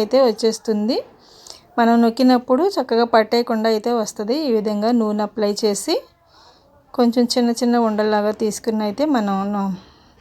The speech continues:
పాలలోనికి వత్తేసేసుకుందాము. ఈ కాగిన పాలలోనికి ఈ విధంగా వత్తేసేసుకుందామండి. మీరు కొంచెం చక్రాల గిద్దలు అనేది కొంచెం లావుగా ఒక గిద్దే ఉంటది కదా,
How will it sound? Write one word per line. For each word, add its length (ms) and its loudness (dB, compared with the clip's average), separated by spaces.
పాలలోనికి 580 2
వత్తేసేసుకుందాము. 920 -2
ఈ 40 -2
కాగిన 280 4
పాలలోనికి 600 -2
ఈ 40 0
విధంగా 360 0
వత్తేసేసుకుందామండి. 1120 -4
మీరు 200 2
కొంచెం 360 4
చక్రాల 460 4
గిద్దలు 260 0
అనేది 340 2
కొంచెం 320 0
లావుగా 400 4
ఒక 140 -2
గిద్దే 220 4
ఉంటది 320 -2
కదా, 180 0